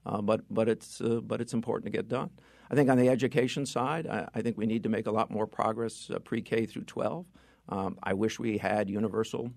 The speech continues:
pre-kindergarten. We have something approaching that, but we don't have it yet. Um, that's a disappointment. Uh, I wish the economy was more robust so that we could pay for that, so that no child would be denied, uh, a quality pre, uh, kindergarten, uh, learning experience.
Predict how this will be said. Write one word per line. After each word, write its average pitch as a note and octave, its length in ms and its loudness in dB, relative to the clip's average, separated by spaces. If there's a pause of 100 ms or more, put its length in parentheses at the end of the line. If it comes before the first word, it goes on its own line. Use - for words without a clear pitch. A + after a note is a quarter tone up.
(160)
pre-kindergarten. B2 680 -2
We G#2+ 60 0
have G2+ 140 -2
something G#2+ 260 -2
approaching A#2 760 0
that, F#2+ 340 -4
but - 120 -6
we G#2 80 -4
don't G2+ 200 0
have A2+ 240 -2
it - 100 -4
yet. G2 300 -2 (420)
Um, F#2 240 -2
that's F#2+ 220 -2
a - 40 -2
disappointment. - 680 -6 (380)
Uh, F2+ 260 -4
I - 80 -4
wish - 360 -4
the A2+ 260 -4
economy G2+ 420 -2
was G#2 180 -6
more G2+ 200 -4
robust G2 500 -2
so - 240 -2
that F#2+ 160 0
we F#2 160 -4
could - 240 -8
pay C3 240 2
for - 460 -4 (260)
that, F#2 300 0
so A2 100 -2
that F#2+ 220 -2
no D#3+ 260 4
child - 460 -2
would - 100 -6
be - 100 -8
denied, F2+ 520 -6 (320)
uh, F#2+ 240 0 (100)
a F#2 60 -8
quality G2 420 0
pre, G2 540 -4
uh, F2+ 180 0
kindergarten, F#2 840 -4
uh, - 120 -8
learning F#2+ 320 -6
experience. - 640 -8